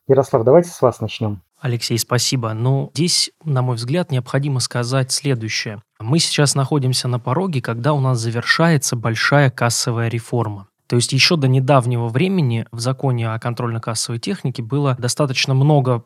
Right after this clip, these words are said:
Speaker 2: положений, которые не действовали до определённого времени. В частности, до первого июля две тысячи двадцать первого года некоторые индивидуальные предприниматели мон-, могли контрольно-кассовую технику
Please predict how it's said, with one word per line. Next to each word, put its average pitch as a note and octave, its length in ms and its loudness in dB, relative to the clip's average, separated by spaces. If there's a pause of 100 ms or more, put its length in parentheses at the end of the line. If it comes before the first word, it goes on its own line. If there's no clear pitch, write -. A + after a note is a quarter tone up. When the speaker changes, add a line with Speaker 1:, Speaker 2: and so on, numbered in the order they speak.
Speaker 2:
положений, C3 500 0
которые C#3+ 320 2
не D3 140 6
действовали B2 640 0
до C#3+ 140 2
определённого B2 600 -2
времени. A#2 400 -4 (100)
В - 100 -20
частности, C#3+ 800 2
до C#3 340 4
первого C3 400 2
июля C3+ 400 -2
две A#2 140 -6
тысячи B2+ 320 -4
двадцать A#2+ 320 -2
первого A#2+ 340 -4
года E3 440 4
некоторые C3+ 560 4
индивидуальные B2+ 580 4
предприниматели C3+ 800 0
мон-, A#2+ 320 0
могли C3 720 2
контрольно-кассовую B2 880 0
технику C3 760 0